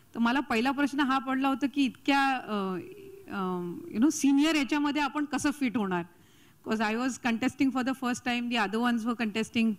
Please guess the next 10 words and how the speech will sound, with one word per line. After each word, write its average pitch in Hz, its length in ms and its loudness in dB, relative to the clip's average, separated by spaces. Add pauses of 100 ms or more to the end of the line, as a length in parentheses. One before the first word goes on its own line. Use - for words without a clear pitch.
two, 233 80 4 (100)
three 240 200 4
times. 214 280 2 (260)
म्हणजे 214 220 -2
त्यांनी 214 340 0 (380)
त्यांच्या 220 280 0
कॉन्स्टिट्युएन्सीला 226 800 0
represent 214 560 0
केलेलं 208 300 0
आहे. 196 340 -4